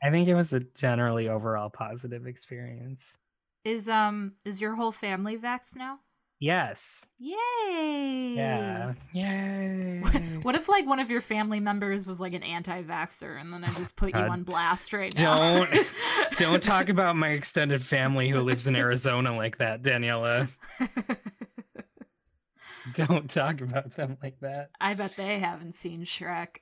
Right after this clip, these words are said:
Speaker 2: Um, <laughs>
Speaker 1: No, they probably think it's, like, satanic work of the devil.
Speaker 2: <laughs> Oh, Stan-, well, th-, that Stanley hasn't seen Shrek then, because
Speaker 1: Yeah.
Speaker 2: he, he
Speaker 1: Oh,
Speaker 2: would
Speaker 1: Stanley
Speaker 2: think
Speaker 1: would
Speaker 2: that
Speaker 1: fit in so well with them.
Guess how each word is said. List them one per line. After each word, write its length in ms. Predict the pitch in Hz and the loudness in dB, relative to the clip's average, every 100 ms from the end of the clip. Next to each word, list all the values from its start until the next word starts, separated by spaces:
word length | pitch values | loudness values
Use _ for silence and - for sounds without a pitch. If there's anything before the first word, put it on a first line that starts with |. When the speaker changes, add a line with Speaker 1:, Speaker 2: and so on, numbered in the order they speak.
| - | -6
Speaker 2:
Um, 520 | 190 196 190 190 214 - | -2 0 -2 -2 -4 -2
<laughs> 40 | |
Speaker 1:
No, 520 | 151 202 214 165 143 | 4 6 6 6 2
they 140 | 139 185 | 2 4
probably 340 | 233 220 214 | 4 6 6
think 180 | 202 185 | 4 0
it's, 200 | 185 - | -2 -4
like, 180 | 160 151 | -4 -4
satanic 1000 | - 170 - 175 180 160 131 127 - - _ - 855 - 381 415 320 | -2 -2 2 2 4 2 0 -4 -16 -20 _ 2 2 4 2 0 2
work 180 | 311 370 | 2 4
of 60 | 147 | 2
the 100 | 143 | 4
devil. 600 | 135 139 135 127 139 147 | 4 4 2 2 0 -2
Speaker 2:
<laughs> 40 | 311 - 370 - 370 _ 370 _ _ _ _ _ _ - - - - 320 | -6 -6 -12 -12 -16 _ -18 _ _ _ _ _ _ -20 -20 -20 -12 -6
Oh, 60 | |
Stan-, 500 | 349 - - 359 349 | -6 -6 -4 -2 -2
well, 200 | 269 277 | 0 -2
th-, 180 | 190 247 | -2 -2
that 180 | 247 254 | 0 0
Stanley 640 | - - 277 330 415 247 208 | -2 0 4 4 4 0 2
hasn't 380 | 202 190 196 | 0 0 -4
seen 240 | 190 180 175 | -6 -6 -6
Shrek 460 | - 185 160 - | -6 -6 -8 -10
then, 400 | 170 165 165 175 | -8 -6 -6 -6
because 340 | 185 180 196 175 | -6 -6 -6 -2
Speaker 1:
Yeah. 120 | 131 - | -2 -2
Speaker 2:
he, 80 | 214 196 - | -6 -6 -6
he 80 | - | 2
Speaker 1:
Oh, 100 | 151 | 2
Speaker 2:
would 100 | 151 | 2
Speaker 1:
Stanley 360 | - 160 180 | 2 4 6
Speaker 2:
think 60 | 202 | 6
Speaker 1:
would 80 | 170 | 4
Speaker 2:
that 40 | |
Speaker 1:
fit 140 | - 131 | 2 0
in 120 | 123 | 0
so 200 | - 123 | 0 0
well 260 | 113 113 113 | 0 0 -2
with 200 | 110 - | -6 -10
them. 380 | 113 123 131 | -12 -12 -12